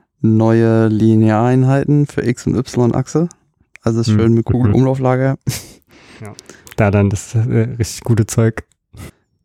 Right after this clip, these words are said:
Speaker 1: Z-Achse wurde auch komplett, haben wir auch komplett neu gemacht mit neuen Lagern,
Speaker 2: Mhm.
Speaker 1: glaub ich.
Speaker 2: Mhm.
Speaker 1: Auch
Speaker 2: Viel
Speaker 1: mit
Speaker 2: stärker.
Speaker 1: Linearlagern ordentlichen. Und, ähm, die Motoren waren fast die gleichen, ne? Außer für die Z-Achse.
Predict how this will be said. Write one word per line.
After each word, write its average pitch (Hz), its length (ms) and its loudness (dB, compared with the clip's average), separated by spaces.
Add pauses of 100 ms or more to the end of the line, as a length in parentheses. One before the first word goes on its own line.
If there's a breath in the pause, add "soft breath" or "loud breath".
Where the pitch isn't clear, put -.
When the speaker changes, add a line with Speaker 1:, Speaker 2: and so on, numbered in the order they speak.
(100)
Speaker 1:
Z-Achse 113 600 -2
wurde 110 140 0
auch 107 120 -2
komplett, 113 400 -4
haben 113 140 2
wir 110 100 -2
auch - 160 -8
komplett - 260 -8
neu 113 200 0
gemacht 113 360 -2
mit - 140 -4
neuen 113 220 0
Lagern, 113 400 -2
Speaker 2:
Mhm. 117 40 -4
Speaker 1:
glaub 117 200 -6
ich. 110 100 -4
Speaker 2:
Mhm. 101 140 0 (480)
Speaker 1:
Auch 107 80 -6
Speaker 2:
Viel 120 100 -2
Speaker 1:
mit 110 100 0
Speaker 2:
stärker. 110 160 2
Speaker 1:
Linearlagern 110 600 0
ordentlichen. 110 540 -2 (1700 loud breath)
Und, 110 880 2
ähm, 104 1080 0 (1300)
die 117 80 0
Motoren 120 500 0
waren 131 220 0
fast - 260 -6
die 120 60 -2
gleichen, 110 340 0
ne? 123 180 0
Außer 110 200 -4
für 151 140 -12
die 156 100 -2
Z-Achse. - 540 -2